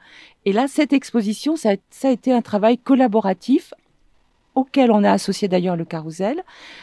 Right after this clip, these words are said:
Travail collaboratif mené par Jean-Luc Nègre, qui était,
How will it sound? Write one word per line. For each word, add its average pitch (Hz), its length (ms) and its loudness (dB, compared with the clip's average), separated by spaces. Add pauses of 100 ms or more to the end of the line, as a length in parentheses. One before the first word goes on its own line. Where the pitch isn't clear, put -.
(160)
Travail 254 360 2
collaboratif 208 880 0
mené 285 360 6
par 208 220 -4
Jean-Luc 196 400 0
Nègre, 240 320 2 (140)
qui - 160 0
était, 254 340 2